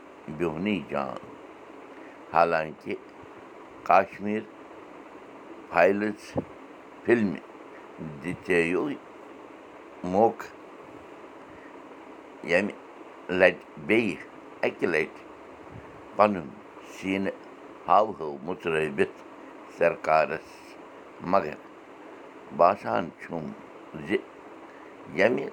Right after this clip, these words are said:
لٹہِ تہِ، ییٚمہِ لٹہِ چہِ تہِ سانہِ، سانہِ دمالہِ سٲنۍ دَمٲلۍ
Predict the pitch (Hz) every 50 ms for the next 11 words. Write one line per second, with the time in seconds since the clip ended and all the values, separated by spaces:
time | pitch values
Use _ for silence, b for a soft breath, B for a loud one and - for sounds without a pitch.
0 | - - 85 85 80 78 - - - - 69 - - - - 101 104 - - -
1 | - - - - - - 92 101 113 113 107 104 104 - - - - - - 113
2 | 98 - - - - - - - - - - 95 92 - - - - - - -
3 | - - - - - - - - 90 90 98 110 120 117 131 165 - - - -
4 | - - - - - 95 98 104 101 92 78 69 78 80 82 85 87 90 90 90
5 | 92 87 76 101 117 - - - - - - - - - - - - - - -
6 | - - - - - - 107 117 117 110 85 78 87 87 101 107 117 123 110 87